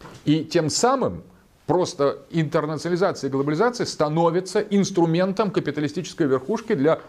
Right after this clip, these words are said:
укрепления эксплуатации и подавления возможностей, э, ре-, революционных действий. Поэтому марксисты, неомарксисты в международных отношениях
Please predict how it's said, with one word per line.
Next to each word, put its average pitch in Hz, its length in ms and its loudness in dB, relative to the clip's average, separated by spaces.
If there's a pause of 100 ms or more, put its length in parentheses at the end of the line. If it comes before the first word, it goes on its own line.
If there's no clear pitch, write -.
укрепления 156 600 2
эксплуатации 180 640 -2
и 202 140 0
подавления 170 680 0
возможностей, 139 760 -2 (360)
э, 117 840 4 (400)
ре-, 131 80 2
революционных 139 800 2
действий. - 380 -6 (140)
Поэтому 180 600 0 (880)
марксисты, 175 800 -2 (380)
неомарксисты 147 640 0
в 135 40 -2
международных 131 520 -2
отношениях 196 580 -2